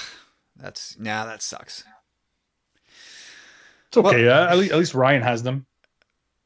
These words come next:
Speaker 1: Yeah, I s-, well,
Speaker 2: He,
Speaker 1: yeah, I
Speaker 2: he,
Speaker 1: guess.
Speaker 2: at least he gets to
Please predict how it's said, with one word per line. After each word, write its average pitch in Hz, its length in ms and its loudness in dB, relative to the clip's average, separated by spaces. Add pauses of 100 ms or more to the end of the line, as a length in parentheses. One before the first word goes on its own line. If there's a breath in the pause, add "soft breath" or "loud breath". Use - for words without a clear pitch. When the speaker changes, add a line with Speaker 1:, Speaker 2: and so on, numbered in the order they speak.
(220)
Speaker 1:
Yeah, 262 380 -2
I 254 60 -2
s-, 214 160 -8
well, 247 180 -4
Speaker 2:
He, 220 100 -2
Speaker 1:
yeah, 208 120 2
I 208 80 0
Speaker 2:
he, 156 40 -10
Speaker 1:
guess. 156 180 0
Speaker 2:
at 156 100 4
least 165 180 -2
he 170 120 -6
gets 147 300 -2
to 123 320 -4